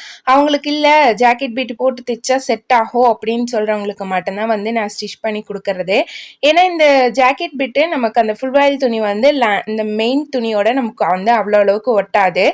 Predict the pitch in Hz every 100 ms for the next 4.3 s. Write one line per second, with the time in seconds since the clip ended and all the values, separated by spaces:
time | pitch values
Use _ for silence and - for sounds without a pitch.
0 | - - - - 262 311 381 370 294 233
1 | 247 247 220 226 262 - 240 233 285 349
2 | 339 277 277 247 233 240 262 233 214 247
3 | 349 247 226 - 240 254 247 214 294 269
4 | 254 240 339